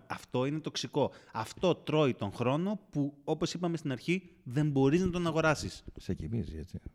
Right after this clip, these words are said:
Speaker 2: Σε υπνοτίζει.
Speaker 1: Ναι.
Speaker 2: Δεν είναι τυχαίο το γεγονός που πολλοί άνθρωποι πλέον
Speaker 1: Το θεωρώ πολύ τοξικό.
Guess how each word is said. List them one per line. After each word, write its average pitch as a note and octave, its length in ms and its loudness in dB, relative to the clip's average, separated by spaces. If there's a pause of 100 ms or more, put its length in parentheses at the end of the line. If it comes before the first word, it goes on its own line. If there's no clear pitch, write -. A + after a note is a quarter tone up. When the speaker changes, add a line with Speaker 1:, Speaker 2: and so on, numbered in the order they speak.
(160)
Speaker 2:
Σε - 140 -4
υπνοτίζει. E2 580 -4 (120)
Speaker 1:
Ναι. F2 180 -10 (400)
Speaker 2:
Δεν G#2 160 4
είναι C#3+ 120 2
τυχαίο A2+ 220 2
το A2+ 60 4
γεγονός F2+ 380 6
που F2+ 360 4 (800)
πολλοί G2+ 340 6
άνθρωποι A#2+ 360 2
πλέον E2+ 720 0
Speaker 1:
Το - 80 -10
θεωρώ B2 200 -4
πολύ C3+ 140 -2
τοξικό. - 340 -12